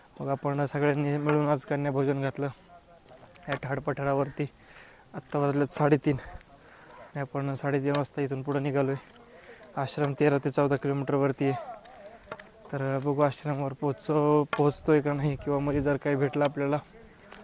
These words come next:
तर आज थांबून जाऊ, कारण आपल्याकडे आज वेळ कमी राहिला जायला.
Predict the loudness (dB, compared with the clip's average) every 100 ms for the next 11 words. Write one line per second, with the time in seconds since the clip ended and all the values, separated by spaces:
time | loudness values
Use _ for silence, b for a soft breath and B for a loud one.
0 | -12 -6 -4 -4 -6 -4 -2 -2 -2 -2
1 | -2 -4 -2 0 -2 0 2 2 0 -2
2 | 0 0 0 0 0 -2